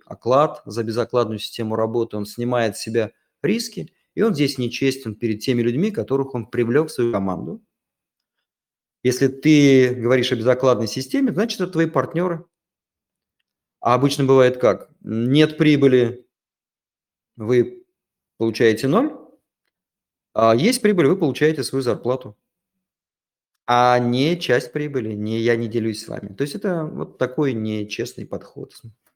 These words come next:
Рассматривайте как угодно, вы имеете на это право, естественно. Я говорю о своём взгляде. Итак, система оплаты труда,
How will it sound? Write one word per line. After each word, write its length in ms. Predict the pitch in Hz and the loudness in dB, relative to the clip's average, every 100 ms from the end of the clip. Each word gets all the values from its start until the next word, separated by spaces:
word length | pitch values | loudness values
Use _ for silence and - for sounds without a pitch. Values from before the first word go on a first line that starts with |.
| _ _ _ | _ _ _
Рассматривайте 840 | 131 160 202 202 160 147 139 131 120 | -2 0 4 4 4 0 0 -2 -2
как 260 | - 123 | -6 -2
угодно, 380 | 131 120 170 247 | 0 2 2 2
вы 120 | 160 | -2
имеете 320 | 113 117 107 110 | 0 0 -2 -4
на 100 | 107 | -6
это 100 | 107 | -2
право, 280 | 139 185 | 0 0
естественно. 480 | 165 143 - 143 131 | 0 -6 -10 -8 0
Я 160 | 127 156 | 2 2
говорю 260 | 117 123 | 2 2
о 40 | 117 | 0
своём 480 | - 117 123 110 - | 0 2 2 -2 -6
взгляде. 540 | 101 101 107 87 - _ _ _ - - _ 156 | -14 -8 -6 -6 -8 _ _ _ -20 -20 _ -2
Итак, 420 | 185 180 - _ _ _ _ _ _ _ _ _ _ _ - _ _ _ _ _ _ | 4 4 4 _ _ _ _ _ _ _ _ _ _ _ -20 _ _ _ _ _ _
система 440 | - 156 - 302 208 | -4 0 6 6 6
оплаты 320 | 139 196 165 | 6 4 4
труда, 640 | 139 127 120 107 123 156 | 2 4 4 4 2 -4